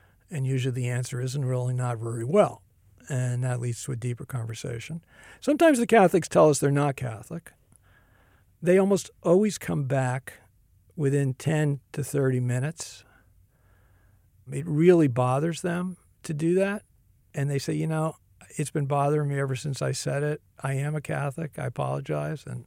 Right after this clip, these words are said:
I'll say, "Well, now we have another sin to confess." <laughs>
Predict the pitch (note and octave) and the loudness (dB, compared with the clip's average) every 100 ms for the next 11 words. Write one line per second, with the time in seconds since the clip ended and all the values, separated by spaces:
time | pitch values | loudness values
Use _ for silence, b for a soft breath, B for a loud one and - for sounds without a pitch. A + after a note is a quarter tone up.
0 | - B2 - D3+ A#3+ C#4 - C3+ C3 D3 | -10 -10 -8 -4 -2 -2 -4 -6 -4 -2
1 | D#3 E3 G3 A3+ - C3 A#2 - A#2 - | 0 2 6 6 6 -2 -6 -10 -14 -14
2 | - - _ B B B - - - D3 | -20 -20 _ B B B 2 4 4 2
3 | - - B2 E3 - D#5+ - A#3+ D3 - | 4 4 6 4 2 0 0 0 0 -2
4 | D#3+ | -8